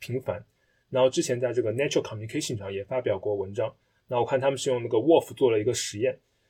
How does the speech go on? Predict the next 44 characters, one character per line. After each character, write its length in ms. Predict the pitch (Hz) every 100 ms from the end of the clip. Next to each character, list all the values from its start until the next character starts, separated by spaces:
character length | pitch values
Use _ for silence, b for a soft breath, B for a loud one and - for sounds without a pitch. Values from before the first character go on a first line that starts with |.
| _
就 100 | 143
是 60 | 123
说 100 | 127
他 140 | 139
们 80 | 135
说 180 | 135 127
在 200 | 135 120
这 100 | 120
个 100 | 113
华 240 | 117 127
北 140 | 113
平 180 | 95 -
原， 220 | 104 101 113 _ _ -
就 180 | 135
是 60 | 123
这 100 | 120
种， 140 | 107
因 140 | 123 151
为 120 | 131
它 120 | 135
这 60 | 147
种 140 | 131 110
灌 220 | 135 123
溉， 140 | 147
然 100 | 120
后 100 | 110
会 140 | 107 135
导 120 | 95
致 120 | 92
这 60 | 120
种 80 | 123
水 200 | - 101
分 160 | 139
蒸 220 | 123 139 135
发， 200 | 135 139 b b
然 120 | 123
后 60 | 123
叠 180 | - 113
加 160 | 139
上 160 | 139 135
这 120 | 117
种 120 | 104
热 160 | 113 120
浪， 180 | 113